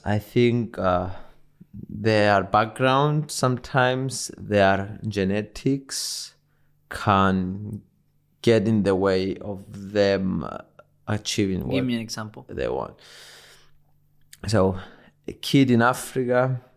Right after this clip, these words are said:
Speaker 2: Yeah.
Speaker 1: in the world's poorest country, that they don't have phones, they cannot do whatever they want, bro.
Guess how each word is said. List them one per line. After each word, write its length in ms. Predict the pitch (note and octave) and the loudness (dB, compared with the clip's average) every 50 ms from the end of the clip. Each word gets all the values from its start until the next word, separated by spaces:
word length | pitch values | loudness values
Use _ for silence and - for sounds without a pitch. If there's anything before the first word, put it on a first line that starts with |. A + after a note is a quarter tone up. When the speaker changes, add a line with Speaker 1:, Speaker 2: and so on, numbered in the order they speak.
| _ _ _ _ _ | _ _ _ _ _
Speaker 2:
Yeah. 200 | - B2 G2+ - - _ _ _ _ _ _ _ _ _ _ _ _ _ _ _ _ _ | -6 -6 -6 -6 -6 _ _ _ _ _ _ _ _ _ _ _ _ _ _ _ _ _
Speaker 1:
in 180 | - - A2 G#2+ | -2 2 4 4
the 100 | G2+ G2 | 6 6
world's 200 | G2 G#2 G#2 - | 4 4 2 0
poorest 420 | - - - A#2 G#2+ G2 - - | -4 0 2 4 4 4 2 -2
country, 400 | - - A#2 A2+ A2 - - - G#2+ | -2 0 0 0 0 0 -2 -2 0
that 200 | G2+ F#2+ - - | 0 0 0 -2
they 120 | - F2+ F#2 | -4 -4 0
don't 220 | F2+ A2+ A#2+ B2 - - | 2 2 2 2 0 0
have 120 | B2 A2 | -2 -2
phones, 720 | - - - - A2+ A2 A2 A2+ A2 A2+ A#2 A#2 - - - - - - - _ _ _ _ _ | -2 -6 -8 -6 -4 -2 -2 -2 -2 -4 -6 -8 -10 -12 -14 -16 -20 -20 -20 _ _ _ _ _
they 200 | - G2 F#2 F2+ | -4 -2 -2 -2
cannot 540 | - - - G2 F#2+ G2 G2+ G2+ G2 F#2+ F#2+ | -4 -4 -2 0 2 2 2 2 0 -2 -2
do 120 | G2+ G2 | -2 0
whatever 380 | F#2+ F2+ F2+ F2+ E2+ D#2 C2 B1 | 2 2 2 0 0 -2 -6 -8
they 220 | - - A#1 A#1 A#1+ | -8 -8 -8 -8 -8
want, 460 | B1+ - E2 - C2 C2 A1 - - | -8 -8 -8 -8 -8 -8 -10 -10 -12
bro. 300 | - - - - G2+ | -12 -10 -10 -8 -8